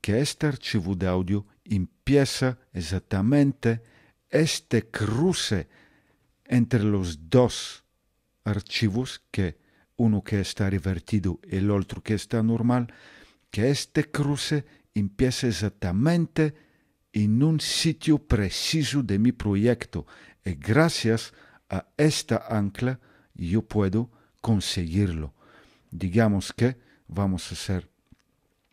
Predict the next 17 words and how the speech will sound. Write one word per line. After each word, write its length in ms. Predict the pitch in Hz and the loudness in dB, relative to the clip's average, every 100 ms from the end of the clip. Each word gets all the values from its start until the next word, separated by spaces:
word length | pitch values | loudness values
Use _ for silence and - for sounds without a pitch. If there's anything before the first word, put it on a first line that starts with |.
| - | -16
como 280 | - 101 95 | -4 -2 0
un 160 | 90 80 _ | -2 -6 _
loop. 580 | - 87 101 131 _ - - - _ _ _ _ _ _ _ _ _ - | -8 0 2 0 _ -14 -14 -18 _ _ _ _ _ _ _ _ _ -12
Vamos 420 | 98 87 87 - | -6 -4 -4 -8
a 40 | |
cons-, 320 | - 101 - - - | -8 -6 -8 -12 -12
y 80 | 101 | -6
digamos 520 | 98 104 135 143 - | -2 0 2 0 -2
que 100 | 143 | -2
me 120 | 139 | 0
gustaría 600 | 127 - - 123 131 127 - - _ _ | -2 -6 -2 0 0 0 -6 -20 _ _
que 220 | - 95 - | -8 -8 -4
este 440 | - 135 - - 95 | -2 -2 -2 -6 -6
cruce 520 | - 104 98 - 107 _ _ _ - - | -4 -4 -4 -6 -8 _ _ _ -20 -6
empiece 680 | 95 90 - 117 - 113 110 _ _ - | -6 -2 0 0 0 -4 -6 _ _ -12
exactamente, 1120 | 92 - 92 - 92 117 127 123 - 120 - _ _ _ - | -10 -8 -8 -4 0 2 2 0 -2 -4 -6 _ _ _ -16
digamos, 840 | 78 87 98 95 98 101 - - | -8 -4 0 0 0 -2 -8 -18